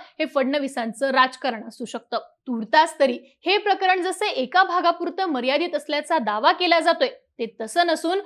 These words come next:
अनेक पदर हा संघर्ष नेतृत्वाचा असल्याचं दाखवून देतात आणि त्यामुळेच विरोधकांच्या आरोपांना सध्या बळ मिळतंय, असं दिसून येतंय.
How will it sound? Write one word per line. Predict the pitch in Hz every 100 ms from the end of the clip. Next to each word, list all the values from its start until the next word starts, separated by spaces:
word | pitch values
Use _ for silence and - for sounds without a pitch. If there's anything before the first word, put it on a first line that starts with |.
| - -
अनेक | 381 440 440
पदर | 381 359 381
हा | 370 381
संघर्ष | 349 285 285 311 320
नेतृत्वाचा | 330 247 247 349 359 349 320
असल्याचं | 311 277 240 226 269 247
दाखवून | 262 254 233
देतात | 208 226 226 - _ _
आणि | 208 233
त्यामुळेच | 190 233 311 302 294 359 - _ 269
विरोधकांच्या | 370 427 415 403 403 392 415
आरोपांना | 269 294 403 403 311 320
सध्या | 320 254 294
बळ | 226 190 320
मिळतंय, | 392 339 - 285 320 - _
असं | 339 359
दिसून | 277 269 226
येतंय. | 226 220